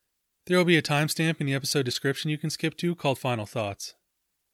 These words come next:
This section will be spoiler-free, where I give my overall opinion on a series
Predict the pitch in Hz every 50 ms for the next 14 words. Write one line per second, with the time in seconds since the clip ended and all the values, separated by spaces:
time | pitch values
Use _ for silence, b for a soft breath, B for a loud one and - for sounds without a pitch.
0 | _ - 147 127 - - 135 113 - - 123 113 107 110 - - - 120 113 110
1 | 107 107 - - 131 135 143 139 135 127 117 123 113 113 113 117 117 117 117 110
2 | 110 - - 143 143 151 151 151 151 151 151 - - 170 165 170 170 180 180 -